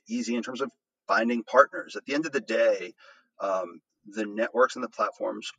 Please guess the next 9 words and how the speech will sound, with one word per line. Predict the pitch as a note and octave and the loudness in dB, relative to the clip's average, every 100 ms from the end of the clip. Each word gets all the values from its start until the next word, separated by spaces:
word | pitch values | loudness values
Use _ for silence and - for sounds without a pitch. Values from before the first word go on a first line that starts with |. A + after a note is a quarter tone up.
| - | -8
are | - | -10
critical. | - - G#2 - - F2+ - _ _ _ - | -10 -4 -4 -4 -8 -14 -16 _ _ _ -6
Um, | F#2+ E2+ E2 | -6 -6 -8
they | G#2 | -8
provide | - G#2 G#2+ G#2+ | -6 -2 -2 -2
scale, | - - G#2+ A2 A2 G2 - _ - | -6 -2 0 2 0 0 -4 _ -20
they | G#2 | -14
provide | F#2+ G2 G2+ - | -8 -4 -2 -2
efficiency, | - B2 - C3 - - - C#3 | -4 -6 -4 -6 -6 -6 -8 -12